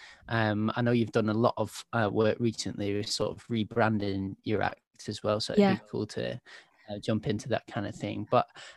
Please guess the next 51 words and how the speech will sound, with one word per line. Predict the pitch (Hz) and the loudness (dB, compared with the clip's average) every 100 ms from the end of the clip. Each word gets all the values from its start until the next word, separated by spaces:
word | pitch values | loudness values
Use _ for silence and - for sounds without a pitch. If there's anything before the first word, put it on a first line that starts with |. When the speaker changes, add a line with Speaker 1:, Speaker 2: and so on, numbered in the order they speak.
| - | 0
Speaker 1:
um, | 135 127 | 4 10
Speaker 2:
Cool, | 127 285 254 | 12 12 12
Speaker 1:
yeah, | |
Speaker 2:
yeah, | 233 | 12
of | 240 | 12
Speaker 1:
just, | 196 | 8
Speaker 2:
course. | - - - | 0 -6 -2
Speaker 1:
just, | 123 - - - - - _ _ _ _ _ _ - - | -2 -2 -6 -16 -20 -20 _ _ _ _ _ _ -20 -6
yeah, | 156 220 | 0 2
cool. | 113 175 135 | 2 4 4
So | - | 6
just | 127 135 160 | 4 2 0
to | 135 | 2
get | - | 2
the | 120 | 2
ball | 107 120 | 4 6
rolling, | 123 107 104 | 8 6 2
um, | 117 110 110 110 - - - - | 2 4 2 0 -10 -20 -16 -8
let's | - 160 | -2 -2
talk | - 180 | -2 0
about | 185 - | 2 4
a | |
little | 65 135 | 4 4
bit | 113 | 2
about | - 95 - | 0 0 0
performance. | - - 123 104 120 | -4 2 2 2 0
I | |
know | 123 | 2
you've | 123 117 | 2 2
done | 110 | 0
a | 110 | 2
lot | - | 0
of | - | -2
cool | 123 | -4
stuff. | 117 - 117 - - - | -4 0 -2 -2 -10 -6
Um, | 113 107 104 101 101 101 - _ - - - | -2 0 -2 -4 -6 -8 -12 _ -18 -18 -14
you | - 123 | 8 12
Speaker 2:
Mm-hmm. | 208 202 185 - - - _ 131 | 12 12 12 6 -18 -20 _ 0
Speaker 1:
mentioned | 147 156 139 120 107 | 0 2 0 0 0
that | - 113 | -6 -6
you'd | 117 117 - | -2 -4 0
done | 117 113 | 0 2
a | 110 | -2
performance | - - 123 113 - - | -4 -2 2 2 0 -6
for, | - 113 107 101 - - | 0 2 4 0 -4 -6
is | 131 | -4
it | - | 0
the, | 123 117 110 107 - | 2 2 2 0 -2
um, | 120 107 107 107 | 0 0 0 -2
First | - 135 127 | 2 2 2
Lady? | 135 147 175 220 | 2 2 2 -2